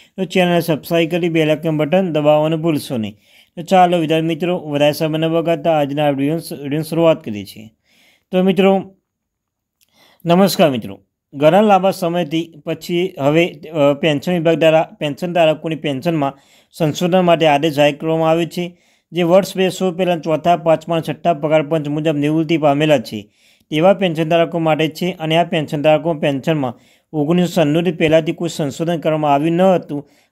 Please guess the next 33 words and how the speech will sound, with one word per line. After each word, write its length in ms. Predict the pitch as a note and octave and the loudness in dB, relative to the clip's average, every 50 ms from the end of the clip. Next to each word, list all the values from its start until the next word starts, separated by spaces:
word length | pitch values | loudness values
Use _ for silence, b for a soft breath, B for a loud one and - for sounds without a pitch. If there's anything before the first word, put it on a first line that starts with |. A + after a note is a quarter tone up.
| b | b
અને 120 | E3 D#3+ D#3+ | -6 -6 -2
તેની 220 | F3 E3+ E3+ F3+ | -2 -2 -2 -2
સાથે 300 | F3 - F#3+ F3 E3 F3+ | -2 0 0 0 0 0
પાંચમા, 420 | D#3+ D3 D#3 D3+ D#3 - E3 F3 | 0 2 0 0 0 0 -4 -4
છઠ્ઠા, 300 | E3 E3 E3 - - E3+ | -2 -2 -6 -2 0 -2
સાતમા 340 | D#3+ C#3 D#3 D3+ C#3 F3 E3+ | 0 2 0 0 2 0 -4
પગાર 300 | E3 - E3 C#3+ D#3+ D#3+ | -2 -2 0 2 2 2
પંચમાં 420 | D#3 E3 F#3 F3 E3+ F3 E3+ D#3 D3+ | 2 0 -4 -2 -2 -4 -4 -2 -2
પણ 160 | E3 D#3+ C#3+ | -4 -4 -2
તેમના 240 | D#3 D3+ C#3+ E3 D#3+ | -4 -2 -2 -4 -4
પેન્શનોમાં 720 | - D#3+ C#3 C3 A#2+ D#3 E3 F3 F3 D3+ B2+ A#2 A2 b b b b b b b _ | -4 -4 -6 -4 -2 0 0 0 2 0 0 -2 -4 b b b b b b b _
સંશોધન 500 | - E3 D3 C3 - E3+ D#3+ F#3 F#3 F3+ | -2 -2 -2 0 -2 0 2 2 2 0
કરવામાં 480 | D3 - F3+ E3+ E3+ E3+ E3+ E3 D#3+ D#3 | 0 0 0 2 2 2 2 2 2 2
આવ્યું 200 | D#3+ E3 F3+ F3+ | 2 2 0 -2
નથી. 360 | E3+ E3 D#3+ D#3+ F#3 D#3 D#3 | -2 -2 -2 -2 -2 -2 -2
અને 200 | B2+ D3+ D3+ D3+ | -2 -2 0 0
હવે 180 | D3 D#3 F3 E3+ | 0 0 -2 -4
છેલ્લે 320 | - - D3+ D3+ E3 F3+ | -4 -2 -2 0 0 0
કોર્ટ 360 | F3 F3+ - E3+ D#3+ - - | -2 0 -2 -2 -2 0 -2
કચેરીના 480 | E3 D#3+ - F3 F3+ F3 D#3+ D3 C#3+ C#3+ b b b b b b b | -2 -2 0 -2 0 2 2 2 0 0 b b b b b b b
લાંબા 320 | D3+ C#3+ D3 D#3 E3+ F#3+ | 2 2 4 4 4 2
ગાળાના 480 | F#3+ D#3 E3+ E3 E3 E3 D#3+ D#3+ E3 F3 | 2 4 2 2 2 2 0 -2 -4 -4
પછી 400 | C#3+ - E3 D3+ D3+ - F3+ F3 | -6 -8 -8 -8 -8 -4 -2 0
હવે 200 | F3 E3+ F3 E3+ | 0 0 0 -2
તેમના 280 | E3 E3+ D#3+ E3 F3 D#3+ | -2 -4 -4 -4 -4 -4
પેન્શનોમાં 520 | D#3 D3+ C#3+ C#3 B2 - E3 E3+ E3+ E3 | -4 -4 -4 -4 -4 -4 -2 -2 -2 -2
સંશોધન 420 | - E3 C#3+ C#3 - - E3 F3 | -2 -4 -4 -4 -4 -4 -2 0
માટે 280 | E3+ D#3+ D#3+ D#3 D3 D#3+ | 2 2 2 2 2 2
આદેશ 400 | D3 C#3+ C#3+ D#3+ E3+ E3 - - - | 2 2 2 2 0 -2 -4 -12 -6
જાહેર 240 | C#3 D3 D3 E3 E3 | 0 0 0 0 0
કરવામાં 400 | F#3+ E3+ C#3+ D3 D3 D3 C#3+ C3+ | -2 -2 0 0 0 0 0 0
આવ્યો 200 | C#3 D#3+ F3 E3+ | 0 0 -2 -2
છે. 400 | E3+ - - B2 G2+ G2+ - | -4 -8 -10 -10 -10 -12 -16